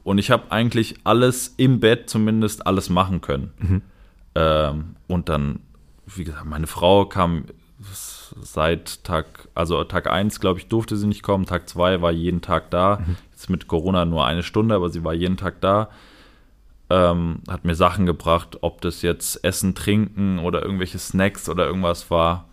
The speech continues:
Speaker 1: Ähm, ja, und dann konnte ich einfach da in der, im Bett da in der Intensivstation, äh, sag ich mal, anfangen, wieder Sachen zu genießen überhaupt.
Speaker 2: Mhm.
Speaker 1: Das ist schon ein komischer Ort, das anzufangen.
Speaker 2: Ja.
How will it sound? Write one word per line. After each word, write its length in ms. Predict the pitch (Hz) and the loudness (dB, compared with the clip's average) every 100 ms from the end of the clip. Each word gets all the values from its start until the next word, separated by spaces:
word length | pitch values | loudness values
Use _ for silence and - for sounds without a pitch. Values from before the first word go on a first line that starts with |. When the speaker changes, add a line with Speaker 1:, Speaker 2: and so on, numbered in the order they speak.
| - - _ - - | -20 -20 _ -20 -8
Speaker 1:
Ähm, 440 | - 82 80 80 80 - - | -2 0 0 -4 -8 -8 -2
ja, 100 | 101 | 0
und 100 | 87 | 0
dann 100 | 82 | 0
konnte 260 | - 90 92 | 0 0 -2
ich 140 | 87 | -4
einfach 300 | 87 87 85 | -4 -4 -4
da 160 | - 87 | 0 0
in 100 | 90 | 2
der, 300 | 87 85 85 - _ - | 0 -2 -6 -14 _ -4
im 180 | 90 | -2
Bett 280 | 82 107 - | 2 2 2
da 200 | 98 98 90 - - - - | 2 2 0 -8 -20 -20 -6
in 140 | 104 | -2
der 140 | 98 | 0
Intensivstation, 960 | 92 104 95 110 113 101 - - 101 104 | 0 0 0 0 0 -2 0 2 2 2
äh, 240 | - - - | 0 -10 -10
sag 260 | 110 104 104 | -4 2 2
ich 100 | 104 | 2
mal, 220 | 98 92 | 0 2
anfangen, 680 | - 98 113 - 92 92 95 - - - _ | 2 0 0 2 2 2 -2 -8 -20 -20 _
wieder 340 | 101 95 90 | -2 2 4
Sachen 400 | 85 95 98 98 | 4 2 4 0
zu 160 | - 90 | 0 -2
genießen 500 | 85 90 123 123 87 | 2 2 2 0 -4
überhaupt. 560 | 73 78 87 92 101 - | -4 0 4 4 2 -4
Speaker 2:
Mhm. 60 | - - _ - | -20 -20 _ -6
Speaker 1:
Das 140 | 92 | -2
ist 120 | 95 | 0
schon 160 | - 101 | 2 2
ein 60 | 95 | 4
komischer 380 | 120 117 104 | 4 4 4
Ort, 240 | 90 117 120 | 6 4 4
das 140 | 107 | 0
anzufangen. 680 | - 135 143 143 143 143 160 | 2 2 2 2 4 2 4
Speaker 2:
Ja. 160 | 113 123 | 6 4